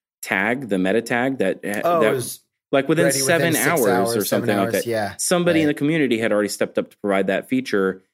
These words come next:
Speaker 1: in out of box. Do you know that Magento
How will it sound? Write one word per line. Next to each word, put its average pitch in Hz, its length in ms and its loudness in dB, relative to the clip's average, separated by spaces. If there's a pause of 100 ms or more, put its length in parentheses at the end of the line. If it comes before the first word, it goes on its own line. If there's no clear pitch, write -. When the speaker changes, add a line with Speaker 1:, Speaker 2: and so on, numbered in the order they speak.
(220)
Speaker 1:
in 107 520 0
out 107 160 2
of 92 80 0
box. 101 380 -2 (200)
Do 180 60 0
you 233 60 4
know 277 80 4
that 233 100 2
Magento 127 800 0